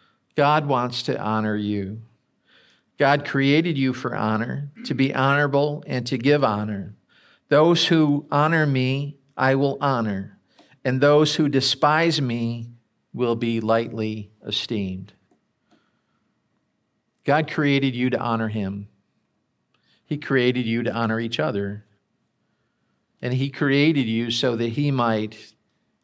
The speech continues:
honor you. You say, "Well, what does this have to do with Thanksgiving?" Uh, or Christmas, rather, or Thanksgiving.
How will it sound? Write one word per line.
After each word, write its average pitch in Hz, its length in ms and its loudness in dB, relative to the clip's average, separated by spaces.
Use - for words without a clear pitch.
honor 117 640 -2
you. 113 500 -2
You 139 80 -20
say, - 160 0
"Well, 165 160 6
what 202 120 4
does 208 160 2
this 180 160 0
have 151 200 0
to 147 80 -2
do 127 260 2
with 117 340 -4
Thanksgiving?" 113 720 -6
Uh, 117 240 2
or 110 200 -4
Christmas, 117 520 -4
rather, 104 400 -6
or 135 140 2
Thanksgiving. 110 640 -6